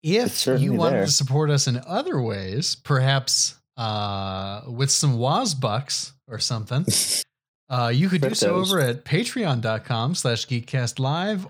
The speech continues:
Speaker 1: or, uh, with a fraction of a Bitcoin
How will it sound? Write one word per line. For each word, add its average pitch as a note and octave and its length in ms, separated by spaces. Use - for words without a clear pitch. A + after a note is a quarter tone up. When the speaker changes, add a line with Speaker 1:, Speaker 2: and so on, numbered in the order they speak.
Speaker 1:
or, D#4 420
uh, D#4+ 800
with A#3 220
a G3+ 60
fraction C4+ 680
of A3+ 320
a A#3 100
Bitcoin C3 840